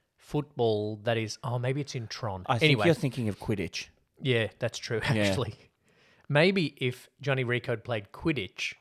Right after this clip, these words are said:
Speaker 1: it would have been more believable that he could balance on
Speaker 2: Yeah,
Speaker 1: the tanker
Speaker 2: yeah,
Speaker 1: bug.
Speaker 2: yeah.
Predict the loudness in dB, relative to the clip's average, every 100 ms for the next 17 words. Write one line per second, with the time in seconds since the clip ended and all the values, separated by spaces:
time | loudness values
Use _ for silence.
0 | _ -4 -2 -2 -4 -2 0 0 0 -2
1 | -2 -4 -8 -8 -8 -8 -12 -8 -8 -6
2 | -10 -10 -12 -14 _ _ _ -6 2 2
3 | 2 -2 -2 0 0 0 -4